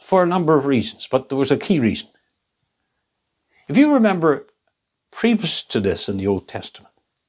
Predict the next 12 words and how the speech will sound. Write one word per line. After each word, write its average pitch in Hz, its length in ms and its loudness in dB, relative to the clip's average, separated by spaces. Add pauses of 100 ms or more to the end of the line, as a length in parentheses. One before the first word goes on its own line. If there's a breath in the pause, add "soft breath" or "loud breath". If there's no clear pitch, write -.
(800 soft breath)
when 139 280 2
God 196 560 4 (960)
set - 420 -4
up 156 220 -8
the 127 100 0
nation 120 420 -4
of 104 140 -2
Israel - 400 -4 (100)
as 110 160 -2
a 101 80 2
holy 127 320 -4
nation, - 380 -12